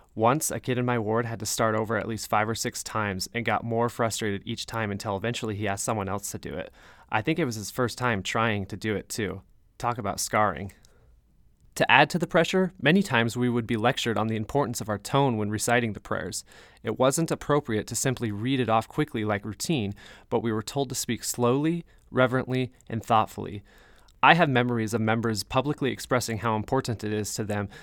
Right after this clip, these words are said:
that the priest said the prayers with conviction and sincerity. I personally prided myself in my ability to do so and was often personally complimented by others for the way which I performed. Yeah, I was pretty self-righteous.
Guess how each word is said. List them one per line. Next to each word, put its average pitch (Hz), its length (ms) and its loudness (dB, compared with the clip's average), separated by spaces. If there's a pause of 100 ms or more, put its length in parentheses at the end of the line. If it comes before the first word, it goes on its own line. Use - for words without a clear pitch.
that - 140 -16
the - 80 -4
priest - 340 0
said 110 160 -2
the 104 60 -6
prayers 113 360 -2
with 101 140 -8
conviction 117 640 -2
and 120 180 -4
sincerity. 101 680 -4 (440)
I 131 120 -4
personally 170 480 2
prided 131 340 4
myself 110 420 0
in 117 100 -2
my 110 120 0
ability 117 460 0
to 110 100 -6
do 135 220 -2
so 101 240 -2
and 104 100 -2
was 107 240 -4
often 127 400 2
personally 127 540 -2
complimented 113 640 -2
by 104 120 2
others 110 300 -2
for - 140 -6
the 104 100 -2
way 107 220 -2
which 104 200 -4
I 101 100 -4
performed. 95 540 -4 (480)
Yeah, 98 340 0 (580)
I 127 80 4
was 110 100 -2
pretty 98 220 -8
self-righteous. 95 720 -8